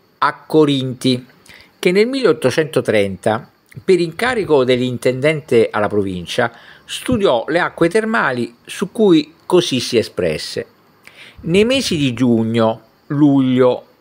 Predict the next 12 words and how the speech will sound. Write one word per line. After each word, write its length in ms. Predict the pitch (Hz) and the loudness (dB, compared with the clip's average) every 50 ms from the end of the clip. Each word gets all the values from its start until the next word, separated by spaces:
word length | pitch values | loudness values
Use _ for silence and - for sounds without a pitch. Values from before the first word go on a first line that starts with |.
| _ _ _ | _ _ _
ed 160 | - 135 127 131 | -2 0 0 2
agosto 680 | 131 117 127 127 117 113 113 - - - 117 107 104 | 2 4 4 4 4 2 0 -4 -2 0 2 2 2
di 100 | 101 98 | 0 -2
ciascun 460 | - - 107 98 - - 135 131 120 | -2 -2 -2 -2 -4 -4 -4 -2 -2
anno, 460 | 110 95 90 85 85 90 95 104 104 - _ _ - - - - _ _ | -2 -2 -2 -4 -6 -6 -6 -8 -8 -10 _ _ -20 -20 -20 -20 _ _
gli 140 | - 143 | -4 -2
individui 760 | 180 196 196 185 202 214 214 226 247 254 233 202 185 170 151 131 | 0 0 0 0 -2 0 0 2 0 0 0 0 0 0 2 2
dell'intera 680 | 139 139 131 131 135 131 123 - 208 220 185 147 120 | 2 2 2 2 -2 -4 -2 0 0 0 2 0 0
provincia 720 | - 117 127 131 139 139 131 117 - - 113 101 - - | 0 0 0 0 0 -2 -2 -4 -6 -4 -4 -4 -4 -4
e 120 | - 113 98 | -4 -4 -2
di 160 | 92 107 101 | 0 0 0
altre, 640 | 90 80 80 80 78 - - - 101 110 - - | 0 -2 -4 -6 -8 -8 -4 -2 0 0 -2 -4